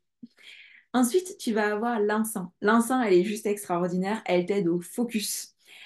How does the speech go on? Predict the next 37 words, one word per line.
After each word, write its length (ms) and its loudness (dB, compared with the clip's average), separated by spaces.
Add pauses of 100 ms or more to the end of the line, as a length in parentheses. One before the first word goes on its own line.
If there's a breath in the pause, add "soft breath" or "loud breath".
(200 loud breath)
Elle 180 4
va 220 4
aussi 520 4
limiter 760 2
les 280 -4
idées 220 2
noires. 400 -4
Elle 140 -2
va 120 2
ramener 540 4
la 140 0
paix 420 -2
intérieure. 680 -4 (160)
Attention, 520 0 (420 loud breath)
le 180 4
vrai 380 0
encens 580 0
au 140 6
Liban 480 4
ou 80 0
Boswellia, 720 2 (400 loud breath)
vraiment, 460 4
c'est 260 0
un 160 2
arbre 340 -2 (240)
très 220 0
vieux. 400 2 (240 loud breath)
C'est 180 -12
une 120 4
des 160 4
premières 440 0
huiles 120 2
essentielles 640 -2
que 120 -2
l'homme 300 2
a 120 -2
créées. 520 0